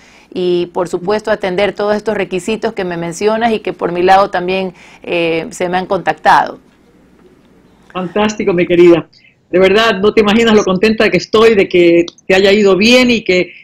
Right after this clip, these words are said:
Speaker 2: hemos puesto el nombre del Ecuador en alto en todo. Porque no te olvides de algo también, eh, Olguita. Eh, la cultura, la cultura es, yo pienso siempre que la cu-,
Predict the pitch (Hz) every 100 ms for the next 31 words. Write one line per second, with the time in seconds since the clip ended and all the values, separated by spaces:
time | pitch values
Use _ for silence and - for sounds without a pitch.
0 | _ 170 196 196 214 214 202 208 208 202
1 | 185 180 196 196 196 233 233 240 254 -
2 | _ _ - 175 165 240 180 - _ _
3 | - 220 262 254 285 254 226 226 220 190
4 | 185 214 196 165 147 147 131 123 _ _
5 | _ 160 160 175 196 - - 185 185 220
6 | 202 - 311 302 190 202 - 185 214 175
7 | 277 285 269 214 214 - - - 170 240
8 | 240 254 254 214 - 240 220 190 - 170
9 | 170 214